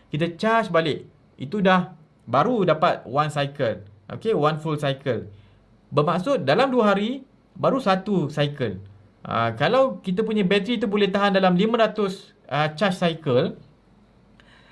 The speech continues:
ah, satu tahun ada tiga ratus enam puluh lima hari. So, kalau kita cas setiap hari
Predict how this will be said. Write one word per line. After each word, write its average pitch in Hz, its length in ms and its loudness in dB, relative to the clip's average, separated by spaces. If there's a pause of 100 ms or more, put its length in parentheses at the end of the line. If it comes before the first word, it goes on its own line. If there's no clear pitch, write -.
(240)
ah, 151 640 2
satu 170 320 -2
tahun 220 320 2
ada 190 80 0
tiga 175 320 2
ratus 180 160 -4
enam 165 160 0
puluh 165 160 -2
lima 156 80 0
hari. 131 400 0 (800)
So, 214 240 -4
kalau 180 320 4
kita 180 320 -2
cas 208 240 0
setiap 190 320 2
hari 185 480 0